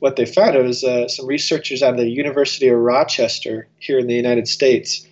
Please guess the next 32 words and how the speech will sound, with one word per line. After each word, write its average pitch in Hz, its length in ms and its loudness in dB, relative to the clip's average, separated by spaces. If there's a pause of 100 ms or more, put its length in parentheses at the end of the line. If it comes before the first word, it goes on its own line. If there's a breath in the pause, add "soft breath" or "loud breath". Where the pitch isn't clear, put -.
(680 loud breath)
and 123 420 2 (360)
they 147 140 2
found 160 480 2
that 131 160 0
the 131 80 0
brain 151 420 2
has 139 240 -2
its 127 200 -4
own 135 400 -4 (260)
lymphatic 156 540 0
system. - 440 -8 (680)
They 139 80 2
didn't, 156 280 -2
they'd 143 140 -2
never 170 260 4
<laughs> 170 80 -4
discovered 175 440 0
this 160 220 -2
before. 127 520 -4 (440 loud breath)
And, 135 400 4 (240)
and 135 180 0
what, 151 160 0
what 147 240 0
happens 160 340 0
is 135 220 -2
your 131 180 4
brain 143 280 0
cells 139 340 2
actually 135 300 0
shrink 170 420 0
by 135 140 2
about 123 420 0